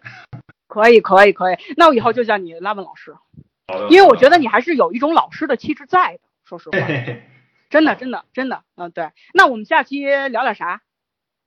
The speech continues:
Speaker 1: 呃，下期的话，我觉得不知道，哎，对，我首先抛一个问题出来吧，就是不知道那个 Zeta，你，你平时，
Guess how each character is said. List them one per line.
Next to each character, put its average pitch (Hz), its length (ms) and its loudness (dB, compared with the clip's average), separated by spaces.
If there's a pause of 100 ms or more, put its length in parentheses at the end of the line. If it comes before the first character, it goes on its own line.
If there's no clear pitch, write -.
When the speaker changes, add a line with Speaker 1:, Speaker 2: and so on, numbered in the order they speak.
(140)
Speaker 1:
呃， 131 400 -4
下 175 240 -6
期 143 100 -6
的 156 140 -6
话， 143 280 -2
我 113 140 -6
觉 123 120 -8
得 143 200 -6
不 131 160 -14
知 156 80 -6
道， 131 540 -2
哎， 120 140 -10
对， 120 140 -10
我 107 120 -10
首 113 160 -16
先 160 120 -8
抛 175 220 -6
一 185 60 -6
个 190 40 -6
问 180 220 -10
题 117 80 -18
出 101 140 -20
来 95 140 -10
吧， 90 200 -10
就 113 120 -18
是 117 60 -16
不 127 120 -16
知 147 80 -12
道 147 240 -2
那 123 200 -10
个 95 380 -10
Zeta， 131 340 -8
你， 98 220 -16
你 98 180 -20
平 110 200 -18
时， 117 320 -12